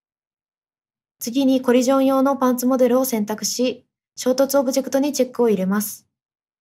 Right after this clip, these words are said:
これで腰の布が布地、パンツがコリジョンとして登録されました。こちらのプロパティで布の硬さや伸びなどの詳細なパラメータを設定することができます。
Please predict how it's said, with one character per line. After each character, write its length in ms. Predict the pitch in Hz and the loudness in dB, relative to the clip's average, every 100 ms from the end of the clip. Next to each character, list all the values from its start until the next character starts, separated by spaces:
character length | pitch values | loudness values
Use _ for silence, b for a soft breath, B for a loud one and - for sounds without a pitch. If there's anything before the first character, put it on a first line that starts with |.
| _ _ _ _ _ _ _ | _ _ _ _ _ _ _
こ 100 | - | 0
れ 100 | 247 | 4
で 160 | 269 247 | 4 2
腰 260 | 240 226 | 0 0
の 140 | 233 240 | 2 4
布 180 | 240 240 | 4 4
が 140 | 277 | 2
布 240 | 220 214 | 2 0
地、 280 | 208 220 - _ | 0 -4 -8 _
パ 100 | 214 | -8
ン 60 | 220 | -6
ツ 120 | 208 | -4
が 160 | 214 247 | -2 -2
コ 140 | 233 | -2
リ 80 | 214 | -4
ジ 80 | 240 | 0
ョ 80 | 240 | 0
ン 60 | |
と 80 | 247 | 0
し 80 | 240 | -2
て 160 | 285 | -2
登 160 | 269 233 | 0 -2
録 160 | 226 - | -4 -4
さ 100 | 214 | -4
れ 80 | |
ま 140 | 214 226 | -2 -4
し 100 | 226 | -6
た。 260 | 202 - - _ _ _ _ _ _ _ _ _ _ _ _ _ _ _ | -8 -10 -14 _ _ _ _ _ _ _ _ _ _ _ _ _ _ _
こ 100 | - | -10
ち 120 | 240 269 | -2 0
ら 80 | |
の 100 | 277 | 0
プ 100 | 269 | 0
ロ 100 | 277 | 0
パ 120 | 269 277 | 0 -2
テ 100 | 262 | 0
ィ 100 | 254 | 2
で 180 | 277 | 2
布 140 | 202 214 | 2 0
の 180 | 233 240 | 2 0
硬 240 | 254 240 | -2 -4
さ 140 | 208 | -4
や 160 | 214 233 | -2 -2
伸 160 | 185 196 | -2 0
び 100 | 240 | 0
な 100 | 247 | 0
ど 120 | 214 | 0
の 180 | 233 233 | -2 -4
詳 220 | - 220 | -10 -8
細 240 | 240 262 | -4 -2
な 80 | 254 | -2
パ 100 | 254 | -2
ラ 80 | 247 | 0
メ 160 | 240 | 0
ー 40 | 247 | 0
タ 180 | 240 262 | -2 -4
を 80 | 285 | -2
設 180 | 247 | -4
定 160 | 240 233 | -2 -2
す 140 | 233 | -2
る 80 | 226 | -6
こ 100 | 226 | -6
と 80 | 240 | -4
が 140 | 277 | -2
で 80 | 247 | -2
き 100 | 220 | -2
ま 160 | 196 214 | -4 -6
す。 220 | - - | -8 -18